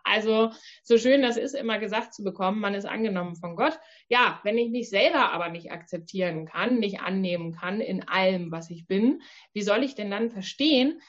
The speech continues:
dass irgendjemand mir diese wundervolle Gnade, dieses wundervolle Geschenk zukommen lässt, dass ich angenommen bin? Es, das, es geht ja gar nicht in meinen Kopf rein. Also scheitere ich natürlich auch ganz oft selber daran und selber an mir. Und genau in solchen Momenten, wo ich das nicht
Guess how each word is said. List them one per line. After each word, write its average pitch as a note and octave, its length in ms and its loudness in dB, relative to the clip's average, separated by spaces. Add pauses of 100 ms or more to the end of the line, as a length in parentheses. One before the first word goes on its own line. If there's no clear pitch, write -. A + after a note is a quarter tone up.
(140)
dass A3 160 -2
irgendjemand A#3 640 0
mir A3 300 0
diese F#3+ 320 -4
wundervolle C4 640 0
Gnade, G3 440 -2
dieses F3+ 280 -12
wundervolle A3 400 -4
Geschenk C4+ 560 -4
zukommen E3 480 -4
lässt, E3+ 380 -6
dass G3 120 -10
ich A3 200 -8
angenommen A#3+ 580 0
bin? - 260 -12 (340)
Es, A#3+ 340 -4
das, A3+ 220 2
es A3 200 0
geht C4 160 -2
ja A#3+ 100 4
gar A3+ 160 0
nicht A3+ 140 -2
in A3+ 120 -4
meinen A3 220 -4
Kopf D#4 320 -8
rein. - 340 -10 (420)
Also B3 280 2
scheitere A#3+ 480 0
ich - 240 -2
natürlich G3+ 400 -8
auch - 220 -16
ganz A#3 260 -2
oft - 280 -10
selber F#3 380 0
daran E3+ 460 -4
und F#3 200 -6
selber F#3+ 380 -4
an F3+ 200 -6
mir. A3 480 0 (340)
Und G3 140 -2
genau G#3 320 0
in F#3+ 120 -4
solchen G3 320 -4
Momenten, G3 540 -2
wo F3+ 120 -4
ich F3+ 120 -8
das F3 180 -10
nicht D4 420 -2